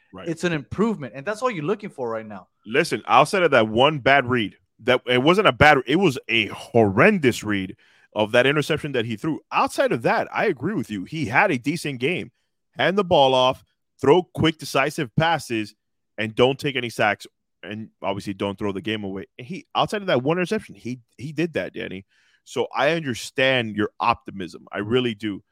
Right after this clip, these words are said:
Speaker 1: But I also think for the latter portion of that, it's good that you guys are gonna see Zach Wilson for basically the rest of the season.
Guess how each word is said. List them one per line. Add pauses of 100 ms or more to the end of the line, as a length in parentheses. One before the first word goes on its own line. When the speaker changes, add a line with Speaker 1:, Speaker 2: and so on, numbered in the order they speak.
(380)
Speaker 1:
But (340)
I
also
think (240)
for
the
latter
portion
of
that, (300)
it's
good
that
you
guys
are
gonna
see
Zach
Wilson
for
basically
the
rest
of
the
season.